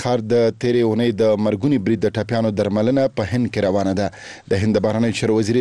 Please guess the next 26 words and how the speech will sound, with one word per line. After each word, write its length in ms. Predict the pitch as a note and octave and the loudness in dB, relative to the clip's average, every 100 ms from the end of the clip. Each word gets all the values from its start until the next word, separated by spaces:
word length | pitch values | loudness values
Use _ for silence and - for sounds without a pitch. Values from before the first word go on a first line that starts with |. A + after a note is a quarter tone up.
| A2 | 0
سوشما 380 | B2+ A2 A#2 G#2 | -2 -4 -4 -2
سوراج 400 | B2 B2+ C3+ A#2 | 0 2 2 2
ویلي 260 | B2+ C3 B2+ | 0 2 0
چې 100 | C#3+ C3+ - - - | 0 -2 -6 -18 -4
د 40 | D#3+ D#3 | 0 0
دې 60 | - | 0
پیښې 220 | C#3+ - C#3 C3 | -2 0 0 0
د 80 | |
ټپیانو 380 | B2+ C3 C3+ B2+ | -2 -2 0 2
د 100 | A#2+ A#2+ | 2 0
لیدونو 280 | A#2+ C3+ C3+ C3 _ A#2 | 2 2 0 -2 _ -2
په 100 | A2 | 2
لړ 260 | B2 C#3 - | 2 0 0
کې 240 | A2 G2+ | 0 2
له 480 | G2+ F2+ - - G2+ | 0 -2 -10 -6 -4
اقبال 340 | G#2+ A2 G#2 - | 0 0 0 0
سنگ 200 | D#3+ - | 0 0
سره 180 | G2+ F2+ | 0 -2
خبرې 260 | F#2+ F#2+ F#2 | -2 -2 -2
کړې 160 | G#2 F#2+ | -2 0
دي. 120 | G#2 - - - - C3+ | -2 -6 -18 -12 -4 0
اقبال 300 | C#3+ E3+ - | 2 0 0
سنگ 200 | B2+ G#2+ A2 | -4 -2 -2
د 80 | |
هغو 200 | D#3 D3 C#3+ | 0 2 2
یوویشتو 420 | D#3+ C#3 - | 2 0 -2